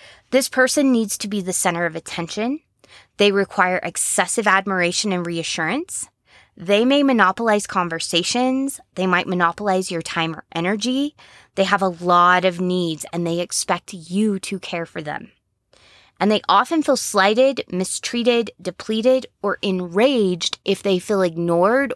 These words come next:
or if they feel like you haven't prioritized them enough.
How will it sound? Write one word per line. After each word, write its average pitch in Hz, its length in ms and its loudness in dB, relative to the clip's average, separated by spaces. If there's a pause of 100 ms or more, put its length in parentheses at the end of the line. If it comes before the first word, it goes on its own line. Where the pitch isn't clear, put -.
or 156 180 0
if 196 200 -4
they 190 140 0
feel 208 280 -2
like 190 240 0
you 185 200 -2
haven't 196 460 -2
prioritized 165 840 0
them 156 200 -2
enough. - 500 -10